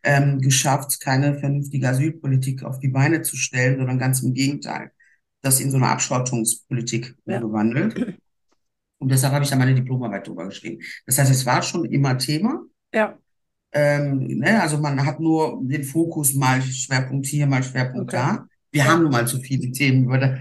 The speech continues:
Speaker 1: <laughs>
Speaker 2: Ja,
Speaker 1: Gut,
Speaker 2: ja, es gibt immer
Speaker 1: will ich
Speaker 2: Themen.
Speaker 1: jetzt nicht zu
Speaker 2: Ja, aber
Speaker 1: beschäftigen.
Speaker 2: ich, was ich total crazy finde, ist, dass du dich, äh, wenn dann ein Thema für dich interessant und spannend ist, ja auch voll all in reinhaust. So, ne?
Speaker 1: <laughs>
Speaker 2: Mit, äh,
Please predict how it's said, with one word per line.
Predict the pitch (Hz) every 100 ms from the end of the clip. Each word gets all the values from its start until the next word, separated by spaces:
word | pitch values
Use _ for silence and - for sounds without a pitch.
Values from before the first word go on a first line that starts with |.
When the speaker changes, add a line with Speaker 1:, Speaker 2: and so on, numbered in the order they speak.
| - -
Speaker 1:
<laughs> | -
Speaker 2:
Ja, | - 370 269 - 294 311 415 466 480 427
Speaker 1:
Gut, |
Speaker 2:
ja, | - 240 214
es | 196
gibt | 226 226
immer | 294 269
Speaker 1:
will | 214
ich |
Speaker 2:
Themen. | 214 202
Speaker 1:
jetzt | - 185 160 185 - _
nicht | - 240 -
zu | 160 165 240
Speaker 2:
Ja, | 247
aber | 262 254
Speaker 1:
beschäftigen. | - 247
Speaker 2:
ich, | - 220 -
was | 220 254
ich | 262 226
total | 240 233 226
crazy | 240 254 285
finde, | - 269 -
ist, | 226 240
dass | 220
du | 233
dich, | 226 214 -
äh, | - 135 127
wenn | 190 214 240 233 220 214 _ _
dann | 214 214 214
ein | 202
Thema | 247 240 220
für | 220
dich | 196 185 -
interessant | 202 - 190 208 214
und | -
spannend | 214 233
ist, | 254 247
ja | 160
auch | 190
voll | - 226 233
all | - 233
in | 220 294 277
reinhaust. | 170 160 160 180 160 156 - - _ _ _ _ -
So, | - 175 165
ne? | 190 269
Speaker 1:
<laughs> | 226 -
Speaker 2:
Mit, | 269 - -
äh, | 226 226 220